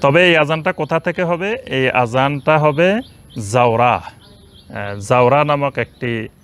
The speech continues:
বাজার, এ, যেটি মসজিদে নববী থেকে, এ, একটু দূরে পার্শ্ববর্তী একটি জায়গায়, সেই বাজারে গিয়ে একটা আজান হবে, এ, যাতে, এ,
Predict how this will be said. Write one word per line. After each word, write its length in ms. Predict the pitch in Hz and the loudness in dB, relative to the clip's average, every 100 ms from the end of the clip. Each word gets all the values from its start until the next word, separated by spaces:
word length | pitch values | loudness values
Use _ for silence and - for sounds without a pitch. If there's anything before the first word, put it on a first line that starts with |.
| _ _ - | _ _ -8
বাজার, 500 | 104 107 101 113 143 | 0 0 2 0 -2
এ, 640 | 214 208 - - - 107 101 | -6 -18 -20 -16 -14 -12 -10
যেটি 400 | 104 98 113 110 - | -8 -6 -4 -6 -8
মসজিদে 360 | 120 110 117 123 | -6 -4 -2 0
নববী 320 | 120 117 110 | 2 2 0
থেকে, 420 | 107 113 120 113 | -2 -2 2 2
এ, 60 | 113 - - - - - 107 101 - | 0 -6 -20 -20 -14 -8 -6 -4 -4
একটু 240 | - 120 | -4 -4
দূরে 420 | 107 117 117 151 - - - - | -2 2 2 0 -4 -16 -20 -6
পার্শ্ববর্তী 560 | 113 - 120 110 - 117 | -4 -2 -2 -2 -2 -6
একটি 240 | - 110 | -4 -4
জায়গায়, 440 | 110 104 110 147 - | -2 0 0 -2 -6
সেই 300 | - - 147 | -8 -2 -2
বাজারে 460 | 143 135 127 120 113 | 0 0 2 0 -2
গিয়ে 360 | 113 117 147 165 | -4 -4 -4 -6
একটা 460 | 123 - 110 104 - - - - | -8 -4 -4 -4 -10 -20 -20 -6
আজান 360 | 107 101 110 113 | -4 -2 -2 -2
হবে, 340 | 123 139 165 | -4 -2 -4
এ, 800 | - - - - - 117 101 95 101 | -6 -16 -20 -20 -14 -10 -6 -6 -2
যাতে, 380 | 110 110 156 | -2 0 0
এ, 80 | 196 | -2